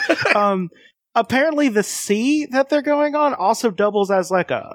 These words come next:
Speaker 2: racetrack
Speaker 1: Yeah,
Speaker 2: with,
Speaker 1: this,
Speaker 2: because there's
Speaker 1: 'cause there's
Speaker 2: cars.
Speaker 1: cars gen-, jetting
Speaker 2: I,
Speaker 1: across
Speaker 2: you
Speaker 1: it.
Speaker 2: know, I did, didn't notice that at first. Then we have the Hollywood Hills, and I guess we have, uh,
Speaker 1: I think that's Tony
Speaker 2: uh,
Speaker 1: Stark, 'cause
Speaker 2: T-, Tony Stark, because that's how he looked like back then.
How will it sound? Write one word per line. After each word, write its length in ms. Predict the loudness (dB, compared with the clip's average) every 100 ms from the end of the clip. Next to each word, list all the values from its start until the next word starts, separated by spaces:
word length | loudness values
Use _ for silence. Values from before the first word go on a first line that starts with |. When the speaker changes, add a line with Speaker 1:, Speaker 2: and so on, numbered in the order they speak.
| -18 -8
Speaker 2:
racetrack 840 | -2 0 0 -2 0 2 2 0
Speaker 1:
Yeah, 200 | 2 4
Speaker 2:
with, 80 | 4
Speaker 1:
this, 80 | 4
Speaker 2:
because 180 | 4 4
there's 200 | 0 -2
Speaker 1:
'cause 140 | 0
there's 140 | 2 4
Speaker 2:
cars. 460 | 4 4 4 2
Speaker 1:
cars 0 |
gen-, 500 | 0 0 -2 -8 -16 -18 _ -14
jetting 260 | -2 0 0
Speaker 2:
I, 20 |
Speaker 1:
across 360 | 0 2 2 2
Speaker 2:
you 80 | 2
Speaker 1:
it. 140 | 2
Speaker 2:
know, 60 | 2
I 80 | 2
did, 200 | -2 _ -12 -8 0
didn't 160 | 2 2
notice 260 | 0 0
that 160 | 0 0
at 120 | 2
first. 280 | 0 0 -2
Then 120 | 0
we 60 | 0
have 120 | 0
the 100 | 0
Hollywood 420 | 2 2 2 0
Hills, 460 | 2 2 2 0 0
and 280 | 0 0 0
I 80 | 0
guess 220 | 0 0
we 100 | 0
have, 380 | 0 2 0 2
uh, 260 | 2 2 2
Speaker 1:
I 60 |
think 140 | 2 2
that's 220 | 0 0
Tony 240 | 2 4 4
Speaker 2:
uh, 40 |
Speaker 1:
Stark, 380 | 0 2 0 -2
'cause 300 | -10 -10 -12 -10
Speaker 2:
T-, 100 | -10 -2
Tony 280 | 0 0 -2
Stark, 460 | -2 -2 0 -2
because 200 | -2 0
that's 160 | -2 -2
how 120 | -2
he 60 | 0
looked 260 | -4 -2
like 280 | -2 -2 -6 _ -4
back 220 | -4 -4
then. 340 | -6 -6 -8